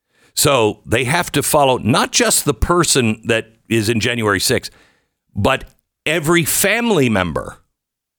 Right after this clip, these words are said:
Did you know that was happening? Yeah, that's why we don't have air marshals on our planes. Oh, that's gonna work out well. That's gonna work out well. Have you noticed all of the uprisings in, you know, the skies? And you never hear about the air marshal arrested somebody?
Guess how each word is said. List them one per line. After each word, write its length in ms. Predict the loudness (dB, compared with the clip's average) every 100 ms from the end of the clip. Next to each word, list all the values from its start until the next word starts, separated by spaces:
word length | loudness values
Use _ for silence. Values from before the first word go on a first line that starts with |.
| _ _ _ _ _ _ -4
Did 200 | -2 0
you 80 | 0
know 160 | 2
that 180 | 2 2
was 160 | 0 0
happening? 580 | -2 -2 -2 -2 -6 _ _ _ _ _ _ _
Yeah, 160 | -2 -2 0
that's 180 | 0 2
why 120 | 2
we 80 | 4
don't 160 | 4
have 160 | 2 2
air 160 | 2
marshals 400 | 2 0 -2 -2
on 100 | -2
our 100 | -2
planes. 460 | -2 -2 -2 -4 -10 -12 -2
Oh, 100 | 0
that's 200 | 0 0
gonna 160 | 0
work 240 | 2 2 0
out 160 | -2
well. 340 | 0 0 -2 _ _ _
That's 160 | -4 0
gonna 140 | 2
work 200 | 2 0
out 140 | -2 0
well. 320 | 0 -2 -10 _ _ _ _ _ -4
Have 120 | -2
you 80 | 0
noticed 560 | 2 2 2 2 0 -2
all 240 | 2 4 2
of 80 |
the 220 | 2 0 -2 _
uprisings 840 | -4 2 2 2 0 0 0 -2
in, 480 | -2 0 2 0 0
you 160 | 0 0
know, 140 | 2
the 100 | 0
skies? 640 | -2 0 -2 0 -2 -4 -10 _ _ -6
And 140 | -2
you 80 | 0
never 320 | 0 0 0
hear 220 | 0 2
about 200 | 2 0
the 160 | -2 0
air 160 | 0 2
marshal 440 | 0 0 0 0
arrested 520 | 0 0 0 -2 -2
somebody? 320 | 0 0 -2